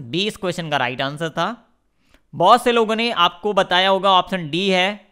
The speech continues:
जो कि गलत है। ऑप्शन बी इस क्वेश्चन का राइट आंसर होगा। तो इस बार जो पेपर्स आए हैं उनमें से कई, आ, प्रोग्राम्स में इस तरीके की छोटी मोटी गलतियां देखने को मिली हैं, but ऐसी कोई गलती नहीं है।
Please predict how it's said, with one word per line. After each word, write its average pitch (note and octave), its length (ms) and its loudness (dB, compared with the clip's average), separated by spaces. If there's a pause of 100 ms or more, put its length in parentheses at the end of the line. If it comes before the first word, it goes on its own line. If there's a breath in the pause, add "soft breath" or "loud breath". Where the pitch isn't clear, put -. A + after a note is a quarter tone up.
(140)
जो C#3+ 100 -10
कि D#3+ 160 -8
गलत E3 360 0
है। G3 160 -2
ऑप्शन D#3+ 500 -4
बी F#3 180 -4
इस A#3+ 100 -8
क्वेश्चन G3+ 320 -6
का F#3 60 -4
राइट E3 240 2
आंसर D#3+ 260 -4
होगा। B2+ 200 -4
तो C3+ 140 -12
इस F#3 280 -12
बार G#3+ 160 4
जो A#3+ 120 -2
पेपर्स A3+ 480 -4
आए F#3+ 200 2
हैं G#3 200 -4
उनमें F3+ 340 -10
से A#3 200 -6
कई, G#3 420 -6 (240 soft breath)
आ, C#3 140 4
प्रोग्राम्स G3 580 -2
में G#3 80 -4
इस G#3 120 -8
तरीके G3 300 -4
की G#3 140 -6
छोटी F#3 340 -6
मोटी F3+ 260 -4
गलतियां D#3+ 400 -4
देखने D3+ 300 -6
को D#3+ 120 -6
मिली D3 180 -6
हैं, G3 200 -8 (420 soft breath)
but G3+ 240 2
ऐसी G3+ 260 0
कोई G#3 240 -2
गलती E3+ 360 -2
नहीं D3+ 380 -6
है। G3 180 -2